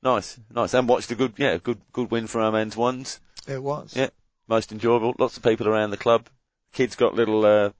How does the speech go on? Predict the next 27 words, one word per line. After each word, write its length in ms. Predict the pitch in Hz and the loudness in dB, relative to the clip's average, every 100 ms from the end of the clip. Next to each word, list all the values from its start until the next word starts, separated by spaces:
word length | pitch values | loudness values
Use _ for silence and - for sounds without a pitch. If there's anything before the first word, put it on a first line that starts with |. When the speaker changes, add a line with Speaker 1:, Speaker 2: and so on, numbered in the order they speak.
| _ - | _ -2
Speaker 1:
magpies 640 | 110 - 113 104 107 104 - _ - | -2 2 2 2 0 -4 -14 _ -4
tattoos 500 | 107 - 110 113 107 | -2 0 -2 -2 -4
on 120 | 101 | -4
their 140 | 98 107 | -2 0
arms. 400 | 117 117 117 - _ _ _ _ _ _ _ 131 | 0 -2 -10 -20 _ _ _ _ _ _ _ -10
Speaker 2:
You 140 | 131 | -10
had 100 | 104 | -8
a 60 | 101 | -12
draw. 320 | 107 110 - _ _ _ _ | -12 -14 -16 _ _ _ _
Speaker 1:
We 120 | - 113 | 2 2
had 100 | 98 | 2
a 40 | |
draw. 160 | 120 110 | 2 2
That 100 | 104 | 2
was 100 | - | 2
Friday 300 | 113 104 92 | 4 4 4
night 240 | 104 80 | 0 0
game. 180 | 76 76 | -4 -4
We 40 | 113 | -6
had 60 | |
an 60 | 135 | -4
Speaker 2:
Yeah. 60 | 151 | -4
Speaker 1:
eight 140 | 165 | -4
thirty 500 | - - 143 135 127 | -8 -4 -2 -4 -10
Friday 420 | - 107 101 90 | -6 -2 0 0
night 240 | 87 90 - | -2 -4 -4
game. 240 | 73 64 | -6 -8